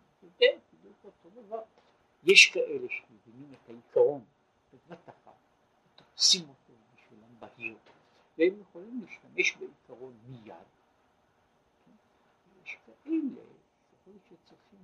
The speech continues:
להעריך ולהתבונן ולהעמיק, וצריכים לתרגל איתם עד, עד כמעט עד יציאת הנפש, כדי שהם יקלטו את הדבר. מה אתה עכשיו אפשר ללמד, אה,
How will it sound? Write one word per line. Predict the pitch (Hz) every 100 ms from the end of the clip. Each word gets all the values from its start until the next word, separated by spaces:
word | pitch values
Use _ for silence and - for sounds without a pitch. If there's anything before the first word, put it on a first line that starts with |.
| 160
להעריך | - 98 104 127 156 _ -
ולהתבונן | 117 123 110 101 113 101 107 139 147 127
ולהעמיק, | 104 104 101 98 101 110 151 175 _ _ _ _ -
וצריכים | 123 135 - 143
לתרגל | 131 - 120 101 104 151 165
איתם | 131 _ 117 110
עד, | 147 143 127 - 143
עד | 139 _
כמעט | 127 127 131 135
עד | 127 131
יציאת | _ - - - 123
הנפש, | 95 113 - 175 202 - _ _ _ _ _ _
כדי | - 208 - 233 262
שהם | - 254 233 226
יקלטו | - 226 220 _ 226
את | 226 233
הדבר. | 220 202 165 143 - _ _ _
מה | 226
אתה | 226
עכשיו | 175 - 247
אפשר | - - 220
ללמד, | 339 330 185 143 147
אה, | 240 - - _